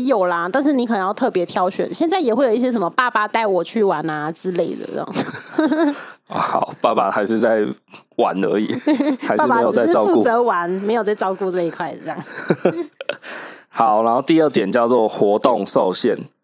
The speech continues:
Speaker 2: 那这一点其实在刚刚有稍微提到，
Speaker 1: 嗯。
Speaker 2: 就是说男性本来他们做的一些休闲娱乐也好，就是比较属于户外型的，
Speaker 1: 对。
Speaker 2: 比较可能需要出门这样。啊，或者是说他在家，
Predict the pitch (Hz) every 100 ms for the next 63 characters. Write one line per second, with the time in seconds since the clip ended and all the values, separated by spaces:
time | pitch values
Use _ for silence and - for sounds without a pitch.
0 | _ - 143 160 139 - 113 120 117 110
1 | 113 110 - - 101 104 101 - 82 -
2 | 85 - 113 117 123 117 - - _ _
3 | - 127 151 220 156 110 104 98 104 -
4 | _ _ _ _ - 170 156 135 165 127
5 | 120 127 131 127 127 - 139 143 117 101
6 | 104 113 95 92 117 85 - _ - 185
7 | 160 156 104 127 123 104 - 85 85 90
8 | - 120 104 101 92 - - - - _
9 | _ 208 190 - 123 120 104 - - 76
10 | 92 107 95 - 107 101 98 - - 82
11 | - - _ _ _ - 120 156 160 -
12 | 117 147 139 131 139 147 _ _ _ _
13 | - 160 - 110 120 104 123